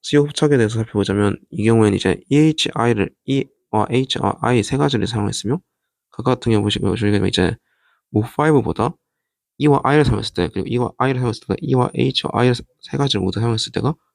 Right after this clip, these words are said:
훨씬 더 흡착률이 이렇게 높아진 걸 확인할 수가 있습니다. 이에이치 같은 경우에는 각각 영점육이 대 영점팔구 비율로 들어갔었고, 이, 이 I 같은 경우에 이제 영점이 대 영, 일 비율로 사용이 되신 걸 확인할 수가 있습니다.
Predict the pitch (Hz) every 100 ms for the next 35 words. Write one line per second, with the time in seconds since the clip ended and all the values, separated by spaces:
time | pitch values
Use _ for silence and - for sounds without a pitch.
0 | _ 147 147 139 110 123 139 120 101 95
1 | 98 - - 92 110 104 92 110 107 -
2 | - - 58 - - _ _ _ _ _
3 | _ _ 160 160 175 - 131 117 101 101
4 | 92 92 - - 98 107 - 101 95 92
5 | 95 120 139 98 98 - 95 - _ _
6 | _ _ _ _ - 165 165 113 98 98
7 | 92 92 - 98 90 - - 95 - _
8 | 95 117 - - 139 - 117 139 135 -
9 | 95 92 82 92 - 95 95 104 - 90
10 | 104 - _ - 98 - - 151 165 107
11 | 92 82 - 104 104 95 82 82 113 98
12 | - - - - -